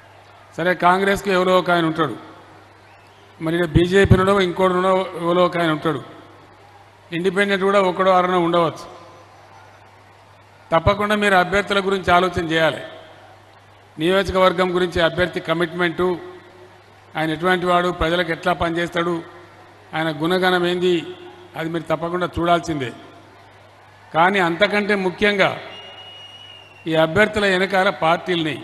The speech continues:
ఆ పార్టీల చరిత్ర కూడా, ఆ పార్టీల నడవడిక,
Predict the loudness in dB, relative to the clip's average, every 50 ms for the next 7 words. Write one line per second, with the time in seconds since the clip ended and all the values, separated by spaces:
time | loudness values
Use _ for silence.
0 | -16 -20 -20 -20 -20 -20 -20 -20 -20 -20 -20 -20 -20 -20 -20 -20 -20 -20 -20 -20
1 | -8 -2 -2 -2 -2 0 2 4 4 4 2 0 -2 -2 -2 -2 -2 -2 -4 -4
2 | -2 -4 -4 -2 -2 0 2 2 2 2 -2 -4 -10 -18 -20 -20 -20 -20 -20 -20
3 | -20 -20 -20 -20 -20 -8 -2 -2 -2 0 0 2 0 0 0 0 -2 -2 -2 0
4 | 0 0 0 2 2 2 0 0 -2 -2